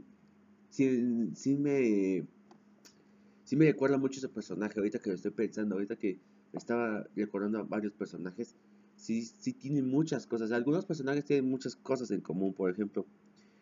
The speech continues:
igual, eh, el personaje, eh, este personaje de Daemon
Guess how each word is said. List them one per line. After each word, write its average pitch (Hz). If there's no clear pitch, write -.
igual, 110
eh, 101
el 110
personaje, 104
eh, 95
este 101
personaje 95
de 82
Daemon 107